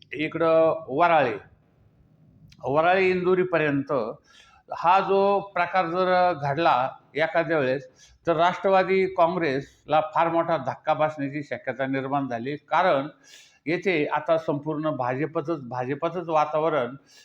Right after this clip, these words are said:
या महापालिकेमध्ये झाल्यामुळं, पिंपरी चिंचवडमुळं त्या वाऱ्याचं वादळ आता हे मावळमध्ये घोंघावतंय. आता प्रत्यक्ष निवडणूक होईपर्यंत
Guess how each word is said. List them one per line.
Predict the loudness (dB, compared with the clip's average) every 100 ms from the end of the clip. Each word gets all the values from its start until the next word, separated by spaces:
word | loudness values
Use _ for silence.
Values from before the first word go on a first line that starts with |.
| _
या | 0 0
महापालिकेमध्ये | 4 4 4 2 0 -2 -2 -2 -2 -4
झाल्यामुळं, | -2 -2 0 -2
पिंपरी | -2 -6 -6 -6 -6
चिंचवडमुळं | -4 -4 -4 -2 -2 -4 -6 -12 -20 -20 _
त्या | 2 4
वाऱ्याचं | 4 4 4 0 -2
वादळ | 2 2 4 2 0 -4 -12 _
आता | -4 0 0
हे | 0 -2
मावळमध्ये | 2 2 4 2 0 -2 -2
घोंघावतंय. | 2 2 4 2 0 -6 -8 _ _ _ -8
आता | -2 0 0 -2
प्रत्यक्ष | -4 -4 -4 -2
निवडणूक | -2 0 0 0 0 -4 0
होईपर्यंत | 0 0 0 0 -2 -4